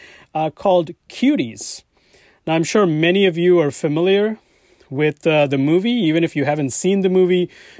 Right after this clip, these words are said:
you've at least seen the reactions online, the reactions on social media. Uh, it has definitely been a hot topic. Uh, for, for those of you who are not familiar with the movie, um,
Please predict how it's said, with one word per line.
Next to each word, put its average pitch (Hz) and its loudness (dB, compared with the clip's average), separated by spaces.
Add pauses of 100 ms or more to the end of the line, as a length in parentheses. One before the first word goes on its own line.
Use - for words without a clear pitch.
you've 143 -4
at 135 -6
least 165 0
seen 170 0
the 139 -2
reactions 131 -2
online, 135 -2
the 127 -4
reactions 127 -4
on 123 -2
social 139 -4
media. 165 -2 (600)
Uh, 127 -6
it 135 -4
has 131 -4
definitely 143 -4
been 147 -4
a 139 -2
hot - -4 (120)
topic. 151 -2 (560)
Uh, 170 2
for, 190 4
for 185 0
those 220 0
of 247 -4
you 202 0
who 165 -2
are 156 0
not 165 -2 (100)
familiar 143 0
with 123 -6
the 135 -6
movie, 120 -4 (600)
um, 147 2